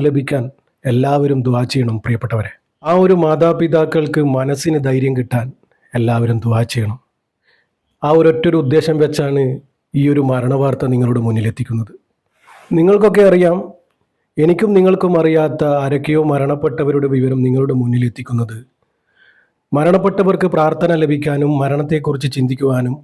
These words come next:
മരണത്തിന് വേണ്ടി തയ്യാറെടുക്കുവാനുമാണ്. മരണത്തിന് വേണ്ടിയുള്ള തയ്യാറെടുപ്പ് നമ്മുടെ ജീവിതവും മരണവും അല്ലാഹു തആല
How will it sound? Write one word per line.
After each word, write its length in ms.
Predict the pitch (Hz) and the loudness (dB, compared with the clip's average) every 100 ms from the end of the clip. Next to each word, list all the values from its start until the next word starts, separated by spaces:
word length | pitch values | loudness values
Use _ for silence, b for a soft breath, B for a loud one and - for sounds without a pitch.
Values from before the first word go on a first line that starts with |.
| _ 117 | _ -6
മരണത്തിന് 440 | 113 139 156 160 143 | -4 -4 -4 -2 0
വേണ്ടി 200 | 135 127 123 | 0 -2 -2
തയ്യാറെടുക്കുവാനുമാണ്. 840 | 117 117 117 - 113 104 98 92 _ _ _ _ B B B B B B | -2 -2 -6 -10 -10 -10 -16 -18 _ _ _ _ B B B B B B
മരണത്തിന് 400 | 147 170 185 185 170 | 2 2 2 0 2
വേണ്ടിയുള്ള 420 | 165 156 151 139 135 139 | 2 2 0 0 0 0
തയ്യാറെടുപ്പ് 600 | 127 135 123 123 - 123 - - | 0 0 0 -2 -2 -4 -4 -2
നമ്മുടെ 240 | 123 123 120 | 0 0 0
ജീവിതവും 400 | 123 131 127 123 117 | 0 0 0 -2 -2
മരണവും 400 | 113 120 135 117 104 _ _ B B B 143 | -2 -2 -2 -4 -10 _ _ B B B -4
അല്ലാഹു 280 | 139 131 127 | -2 -2 -2
തആല 220 | 131 127 | -2 -2